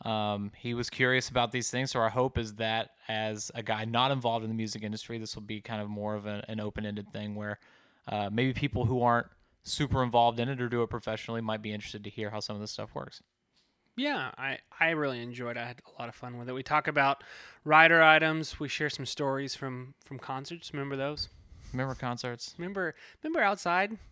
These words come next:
Speaker 1: Remember.
Speaker 2: Um, but no, we, we cover a whole lot of stuff, and, um, we also, just so everyone knows, we, we started a few new things. I wanna plug those.
Speaker 1: We'll plug, plug 'em right now?
Speaker 2: Plug 'em.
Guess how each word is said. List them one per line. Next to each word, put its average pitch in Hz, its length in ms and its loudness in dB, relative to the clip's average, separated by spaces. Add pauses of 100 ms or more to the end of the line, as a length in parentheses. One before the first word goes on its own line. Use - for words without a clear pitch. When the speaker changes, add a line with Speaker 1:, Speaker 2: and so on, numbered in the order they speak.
(100)
Speaker 1:
Remember. 135 340 -4 (960)
Speaker 2:
Um, 156 340 2
but 202 160 4
no, 220 160 4
we, 147 280 -2
we 160 80 -8
cover 151 220 -2
a 135 120 2
whole 147 140 -2
lot 131 140 -2
of 127 80 -8
stuff, 131 420 -8
and, 120 460 -10 (120)
um, 123 260 -16 (340)
we 147 120 -8
also, 147 380 -2 (680)
just 147 260 -2
so 139 140 -2
everyone 127 300 -4
knows, 143 160 -8
we, 185 140 -6
we 175 100 -8
started 143 320 0
a 123 60 -10
few 135 200 -8
new 131 140 -6
things. 143 340 -10
I 143 60 -10
wanna 127 200 -10
plug 120 280 -10
those. 120 380 -12 (1600)
Speaker 1:
We'll 120 120 -6
plug, 113 400 -2
plug 120 160 2
'em 120 80 -2
right 110 140 2
now? 175 240 4
Speaker 2:
Plug 208 320 4
'em. 123 180 -6